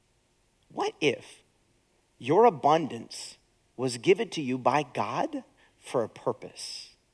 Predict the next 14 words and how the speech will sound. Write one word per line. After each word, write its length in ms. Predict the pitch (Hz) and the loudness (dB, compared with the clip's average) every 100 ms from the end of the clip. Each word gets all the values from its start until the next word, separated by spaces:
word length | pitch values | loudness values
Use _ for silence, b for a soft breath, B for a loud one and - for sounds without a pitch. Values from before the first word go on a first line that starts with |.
| _ _ _ _ _ _ B B - | _ _ _ _ _ _ B B -8
And 180 | 131 117 | -8 0
what 200 | 196 233 - | 0 2 0
if 220 | 202 - | -2 -2
that 220 | 185 - | -6 -4
purpose 500 | - 190 - - - b b | -4 -2 -4 -8 -10 b b
wasn't 460 | 120 123 170 196 - | -2 0 0 -2 -6
to 100 | 175 | -4
make 400 | 143 143 139 - 110 | 0 0 0 -8 -14
you 560 | 131 247 180 127 127 139 _ _ _ _ _ _ _ _ | -4 -2 0 -2 -4 -8 _ _ _ _ _ _ _ _
more 300 | 104 127 143 | -4 0 0
comfortable? 720 | - - 143 - - 90 - - _ _ _ _ _ _ _ _ _ _ _ _ _ _ _ _ _ _ - | -2 -6 -6 -8 -14 -14 -16 -20 _ _ _ _ _ _ _ _ _ _ _ _ _ _ _ _ _ _ 6
Now, 80 | 170 | 10
that's 180 | 254 | 10
mind-boggling 720 | 233 262 254 269 214 160 160 | 12 12 12 12 12 8 4